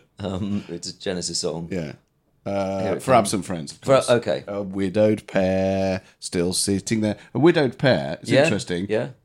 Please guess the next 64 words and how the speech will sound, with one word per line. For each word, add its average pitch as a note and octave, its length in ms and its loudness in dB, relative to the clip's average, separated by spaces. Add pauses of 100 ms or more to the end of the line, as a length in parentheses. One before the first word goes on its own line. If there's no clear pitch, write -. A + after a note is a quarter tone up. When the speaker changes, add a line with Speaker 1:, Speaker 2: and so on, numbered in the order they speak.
(360)
Speaker 1:
I've A2 160 -2
just C3+ 260 0
taken C3 220 0
that G#2+ 140 -4
to F#2+ 60 -6
mean G2+ 160 0
two G#2 140 -4
old F#2+ 140 -4
ladies. D2+ 460 -8 (420)
It - 120 -8
could A#2+ 160 0
be G2 80 -2
Speaker 2:
Doesn't G#2 160 0
Speaker 1:
two, G#2+ 60 -2
Speaker 2:
have F#2+ 80 -6
Speaker 1:
two G#2+ 80 0
Speaker 2:
to G2 60 0
be, F#2 60 0
Speaker 1:
old F#2 100 -4
Speaker 2:
could G2 80 0
Speaker 1:
men. F2 100 -2
Speaker 2:
be F2+ 80 -4
two F2+ 140 -6
old F2 100 -4
men. G#2 200 -8
Yeah, F#2 60 -8 (100)
yeah. G2 120 -8
It F#2 60 -10
Speaker 1:
Yeah. F#2 60 -6
Speaker 2:
could D#2+ 80 -6
be F2+ 40 -4
a F2 60 -4
man F#2+ 200 -4
and B2 120 -2
a B2 40 -2
woman. D#2+ 300 -8 (400)
Speaker 1:
That B2+ 180 0
seems B2 240 0
very A2 140 2
unlikely. E2+ 480 -4 (720)
Speaker 2:
But A2+ 500 4
what C#3 140 4
was C#3+ 120 4
interesting G#2 540 0
was F#2+ 240 0
Speaker 1:
Yeah. D#2+ 60 -6
Speaker 2:
that G2 180 -2
they, G#2+ 200 2 (200)
they G#2 140 0
put A#2 180 -8
the G#2 60 -6
call, F#2+ 360 -6 (220)
the G#2+ 80 -8
woman A#2+ 220 2
Speaker 1:
Hang G#2 100 4
Speaker 2:
said, - 80 4
Speaker 1:
on, G#2+ 100 0 (160)
the C3 80 -4
two F#3 200 2
old F#3+ 160 2
ladies B2 380 2
got - 140 -8
up A2+ 240 -4 (160)
together B2 540 0